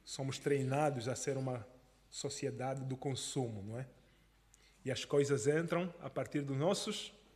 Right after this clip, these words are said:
olhos. Já alguém escreveu que o, os olhos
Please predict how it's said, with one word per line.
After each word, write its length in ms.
olhos. 520
Já 180
alguém 260
escreveu 600
que 180
o, 380
os 200
olhos 520